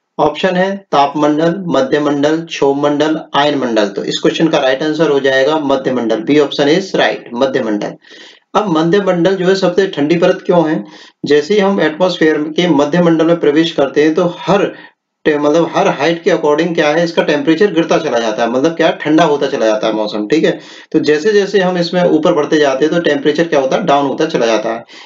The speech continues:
इसमें जो टेम्परेचर रहता है माइनस एटी डिग्री सेंटीग्रेड तक डाउन हो जाता है, ठीक है, मध्यमंडल में। तो इसलिए वायुमंडल की सबसे ठंडी परत बोली जाती है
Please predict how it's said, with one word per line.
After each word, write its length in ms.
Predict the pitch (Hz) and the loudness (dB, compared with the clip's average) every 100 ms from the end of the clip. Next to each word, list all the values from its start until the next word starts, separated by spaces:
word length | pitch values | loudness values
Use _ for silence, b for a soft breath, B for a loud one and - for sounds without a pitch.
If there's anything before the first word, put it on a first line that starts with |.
| B | B
इसमें 240 | 147 147 208 | -2 2 2
जो 80 | 226 | 2
टेम्परेचर 540 | 170 147 185 190 208 | 0 0 0 0 2
रहता 280 | 147 131 139 | 0 0 0
है 140 | 175 | 0
माइनस 520 | 139 120 139 185 208 | -2 0 0 0 -2
एटी 480 | 156 185 170 170 214 | -2 0 -2 0 -2
डिग्री 320 | 160 143 170 | 0 0 0
सेंटीग्रेड 640 | 190 160 139 143 135 135 - | 0 0 0 0 2 0 0
तक 140 | 180 | -2
डाउन 280 | 135 131 139 | 0 0 0
हो 100 | 117 | -2
जाता 280 | 104 107 110 | -4 -6 -6
है, 120 | 107 | -4
ठीक 200 | 170 190 | 0 0
है, 220 | - - B B B 147 | 0 -4 B B B 0
मध्यमंडल 460 | 147 147 127 110 | 0 0 -2 -4
में। 140 | 107 107 | -4 -4
तो 80 | 104 | -2
इसलिए 640 | 175 185 165 160 175 B B - | 0 2 2 4 2 B B 0
वायुमंडल 460 | 147 180 160 143 | 0 0 0 -2
की 140 | 143 165 | 0 0
सबसे 280 | 165 - 160 | -2 -2 -4
ठंडी 280 | 135 147 | -2 0
परत 180 | 190 165 | 2 0
बोली 280 | - 131 156 | 0 0 2
जाती 320 | 139 131 127 | 2 0 0
है 220 | 147 202 | 0 -2